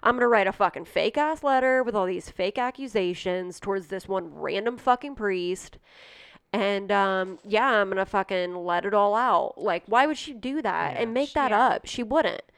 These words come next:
Speaker 1: And, you know, it, and for him to, who knows what went on?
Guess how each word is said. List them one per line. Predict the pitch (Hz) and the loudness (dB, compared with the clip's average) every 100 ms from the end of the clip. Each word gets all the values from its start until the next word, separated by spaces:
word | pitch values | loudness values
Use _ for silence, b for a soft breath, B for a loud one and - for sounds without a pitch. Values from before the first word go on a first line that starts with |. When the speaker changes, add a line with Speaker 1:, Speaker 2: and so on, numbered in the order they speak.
| b b b b _ | b b b b _
Speaker 1:
And, | 208 208 196 - | 2 2 0 -6
you | - 226 | -4 2
know, | 196 180 180 - - | 4 6 4 0 -4
it, | - - | -8 -6
and | - 208 | -6 -4
for | 202 190 | -2 -4
him | 170 214 220 226 226 | -4 -4 -2 -4 -8
to, | - 208 190 | -10 -8 -6
who | 220 277 | -6 -2
knows | 247 214 196 | 0 0 -2
what | 190 - | -4 -2
went | 180 | -2
on? | - 160 | -2 -4